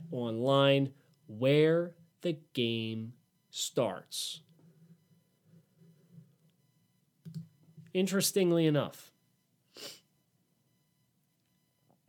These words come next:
Mike McDaniel was not the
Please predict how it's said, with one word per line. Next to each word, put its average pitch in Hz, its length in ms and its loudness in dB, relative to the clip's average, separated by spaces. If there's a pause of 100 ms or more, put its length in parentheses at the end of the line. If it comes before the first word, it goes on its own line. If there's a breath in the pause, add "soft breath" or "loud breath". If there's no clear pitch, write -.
(1200)
Mike 156 240 2
McDaniel 151 460 4
was 131 180 0
not 135 220 2
the 135 180 0